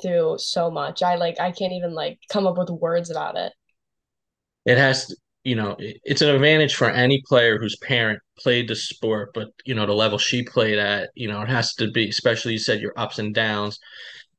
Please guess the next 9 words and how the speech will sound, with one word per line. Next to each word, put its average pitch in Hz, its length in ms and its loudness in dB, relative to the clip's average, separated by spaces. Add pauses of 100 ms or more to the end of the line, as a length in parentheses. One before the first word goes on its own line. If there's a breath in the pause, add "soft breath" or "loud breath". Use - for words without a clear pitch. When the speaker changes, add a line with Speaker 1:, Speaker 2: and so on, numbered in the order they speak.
(180)
Speaker 2:
you 120 140 -2
know, 104 340 2
her 127 220 4
being 120 300 -2
through 127 340 2
it 104 160 -2
must, 113 280 -8
you 131 100 -4
know, 113 320 -2